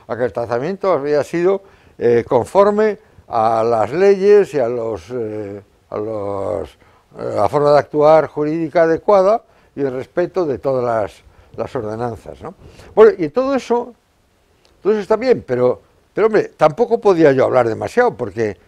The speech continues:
porque estaba pendiente otra cosa que era importante, que es que de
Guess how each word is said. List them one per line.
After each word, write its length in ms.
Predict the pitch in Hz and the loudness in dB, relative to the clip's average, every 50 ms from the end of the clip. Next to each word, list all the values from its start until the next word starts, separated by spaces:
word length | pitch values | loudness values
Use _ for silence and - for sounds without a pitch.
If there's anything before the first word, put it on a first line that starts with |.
| _ _ _ _ - | _ _ _ _ -10
porque 280 | 117 113 120 170 202 | -10 -8 -6 -4 -6
estaba 440 | 202 - - 202 208 220 220 208 160 | -6 -2 2 4 4 6 4 4 2
pendiente 640 | - 170 151 175 214 214 202 175 151 196 196 185 - | 0 -2 0 2 0 0 0 2 0 0 0 0 0
otra 280 | - 185 185 196 196 | -2 -2 -2 -2 -6
cosa 220 | 180 190 185 180 185 | -4 -4 -2 -2 -2
que 100 | 156 175 | -2 0
era 100 | 175 180 | -2 -2
importante, 640 | 180 160 175 175 160 - 185 180 170 151 175 170 - _ _ _ _ _ _ _ _ | -2 -2 -4 -4 -2 -2 -4 -4 -4 -6 -10 -10 -12 _ _ _ _ _ _ _ _
que 60 | - 165 | -8 -8
es 100 | 170 - | -6 -2
que 260 | - 180 151 - - _ _ | -2 -2 -2 -2 -8 _ _
de 580 | - 131 131 143 139 160 151 147 143 156 - | -16 -14 -10 -4 0 0 0 0 0 -4 -8